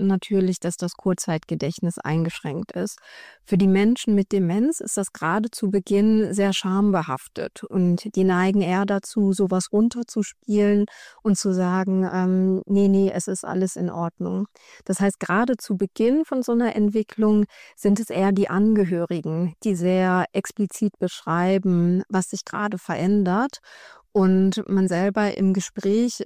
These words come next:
ähm, würde von den Menschen selbst berichtet bekommen,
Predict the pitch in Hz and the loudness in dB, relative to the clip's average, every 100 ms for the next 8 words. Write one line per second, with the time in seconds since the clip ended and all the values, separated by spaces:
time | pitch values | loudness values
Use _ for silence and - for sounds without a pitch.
0 | - 196 196 196 196 202 - 196 202 - | -2 0 2 4 4 2 0 0 0 0
1 | 196 190 185 185 190 208 196 175 160 220 | 0 2 2 2 2 0 -2 -2 0 0
2 | 240 - 254 254 196 202 - - 185 - | -2 -8 -12 -4 0 0 -4 -10 -10 -2
3 | 208 196 | 0 2